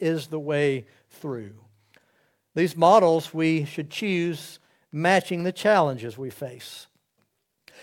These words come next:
If we need to be emotionally healthy, we want to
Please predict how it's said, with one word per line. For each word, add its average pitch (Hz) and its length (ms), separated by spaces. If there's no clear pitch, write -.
If 175 140
we 226 100
need 226 200
to 196 60
be 190 280
emotionally 170 580
healthy, 151 500
we 170 160
want 180 280
to 98 120